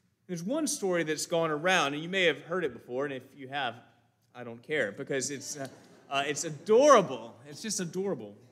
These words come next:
And I think it at least offers a, a, a sort of opposite illustration of the rich man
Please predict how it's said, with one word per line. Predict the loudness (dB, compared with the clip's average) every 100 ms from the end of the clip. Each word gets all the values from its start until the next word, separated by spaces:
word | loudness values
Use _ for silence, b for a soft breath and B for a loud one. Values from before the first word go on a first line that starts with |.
| _ _ _ _ _ _ _ -20 B B
And | -4
I | -4
think | -4
it | -4
at | -2
least | 0 -2 -2
offers | 0 0 0 -4 -2 -6 -8 _ -10
a, | -8
a, | -8 -14 -20 -20 -10
a | -8
sort | -6 -4
of | -6 -2
opposite | 2 2 2 0 -2 -4 -2
illustration | -2 -2 -6 -6 -6 -8 -20 -20 _ _ _ _ _ _ _ _
of | -14
the | -8
rich | -4 -4 -6
man | -10 -10 -10 -14